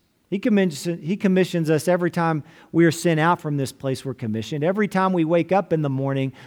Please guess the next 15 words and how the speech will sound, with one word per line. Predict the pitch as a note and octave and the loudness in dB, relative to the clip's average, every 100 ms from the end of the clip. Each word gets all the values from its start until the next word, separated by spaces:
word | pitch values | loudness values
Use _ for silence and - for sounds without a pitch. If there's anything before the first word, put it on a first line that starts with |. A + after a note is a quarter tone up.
| - | -4
we're | D#3 | -2
commissioned. | D#3 C3 B2+ B2 D#3+ | -2 -2 -2 -2 -4
But | D3+ | 0
sometimes | G#3+ A#3 A#3 G#3 - - - | 0 2 2 0 -4 -18 -4
we | F3+ | 0
just | G#3 G3+ G3 | 2 0 0
need | F#3+ | 0
to | E3+ D#3 - _ _ _ _ - | 0 -2 -4 _ _ _ _ -8
take | F#3+ F3+ | -6 -4
a | D#3+ | -2
moment | D#3 D#3+ D#3+ D#3 - _ _ _ _ | 0 0 -2 -4 -8 _ _ _ _
seasonally | - - D3+ C3 C3 A#2+ A#2 A2 | -16 -6 -4 -2 -4 -2 -2 -4
and | G#2+ | -4
remind | G2+ G#2 A2 G2+ | -4 -4 -4 -6
ourselves, | F2+ F2 F2+ E2+ D#2+ - | -8 -12 -14 -14 -16 -20